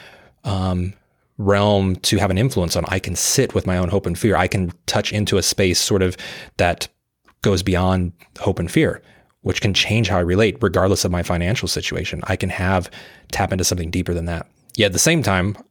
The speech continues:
rent still needs to be paid. <laughs> Bills need to be paid. And in, in a time with wealth inequality such that it is, um, I pay attention to the systemic stuff a lot more about how it influences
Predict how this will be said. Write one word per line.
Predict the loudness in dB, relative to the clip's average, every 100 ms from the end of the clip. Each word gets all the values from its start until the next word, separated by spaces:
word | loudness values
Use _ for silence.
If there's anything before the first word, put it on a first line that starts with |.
| _ _ _ _ -4 -4 -4 -6 0
rent | 0 0
still | 0
needs | 0 0
to |
be | -2
paid. | 0 -2 -2 -2 -2
<laughs> | 0
Bills | 0 2
need | 2
to | 2
be | 2
paid. | 2 2 0 -6 -8 -4
And | 0 2 4 2
in, | 2 2 2 2
in | 0
a | 0
time | 0 2
with | 0 -2 0
wealth | 0 0
inequality | -2 -4 -2 0 2 -2 -4 -16 -14 -6
such | -2 0
that | 0 2
it |
is, | 2 0 -4 -12 -18 -20 -14 -4
um, | 0 2 2 0 -6 _ _ _ -4
I | 0
pay | 2
attention | 2 2 2 2
to | 2
the | 0
systemic | 0 0 -2 -4
stuff | -2 -2 0
a |
lot | -2 0
more | 0 0
about | -2 -2 0
how | -2
it | -2
influences | -2 -2 -2 -2 -2 -2